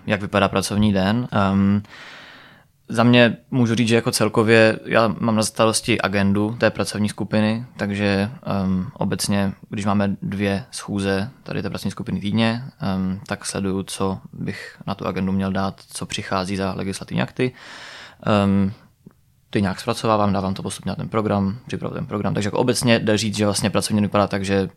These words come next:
mm, buď jdu do kanceláře, nebo do rady a tam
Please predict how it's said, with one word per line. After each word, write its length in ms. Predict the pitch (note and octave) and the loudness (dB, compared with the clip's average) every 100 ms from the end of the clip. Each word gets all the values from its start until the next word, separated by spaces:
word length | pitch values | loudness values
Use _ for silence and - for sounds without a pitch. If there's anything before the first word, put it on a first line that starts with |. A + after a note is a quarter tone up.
| _ | _
mm, 460 | - F#2+ F#2 F#2 G#2 B2+ | -6 -2 -2 -2 -4 -4
buď 220 | A2 - | -6 -2
jdu 60 | G#2 | -4
do 60 | |
kanceláře, 520 | F#2+ G2 - F#2+ F#2+ - - - - | -2 -4 -2 -2 -2 -4 -12 -20 -12
nebo 280 | F2+ F#2 A2+ | -2 0 2
do 100 | C3+ | 4
rady 360 | C#3 C3 B2+ A#2+ - | 4 4 2 -2 -8
a 60 | - | -4
tam 320 | G2+ F#2+ | 0 0